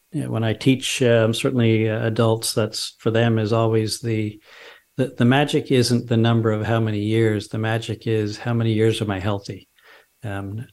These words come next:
n-, no one's looking to break the record of bi-, living to a hundred and fifty and the last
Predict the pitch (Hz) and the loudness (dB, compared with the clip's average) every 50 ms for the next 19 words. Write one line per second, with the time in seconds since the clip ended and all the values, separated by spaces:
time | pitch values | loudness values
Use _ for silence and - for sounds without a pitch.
0 | - 123 117 - - 113 110 120 123 120 120 117 107 117 120 113 - 120 110 107 | -8 -10 -10 -6 -2 0 2 4 4 4 4 4 2 2 0 0 0 0 0 0
1 | 104 120 104 104 110 107 98 - - 117 107 104 104 - - 107 104 98 95 - | 0 0 0 2 2 0 0 -2 -4 -2 0 -2 0 0 -2 -2 -2 -4 -6 -10
2 | _ - 120 113 - - 120 113 104 110 104 101 - 117 107 92 113 113 110 101 | _ -8 -8 -6 -4 -2 0 2 2 2 0 0 0 -2 0 0 0 0 0 0
3 | 104 98 - - 120 107 - - - 117 107 107 104 104 104 104 101 101 104 101 | -2 -4 -2 0 -2 -2 -2 -2 -4 -4 -2 -2 -2 -2 -2 -2 -2 0 0 0
4 | 101 - - - - - - | 0 -2 -4 -8 -10 -14 -18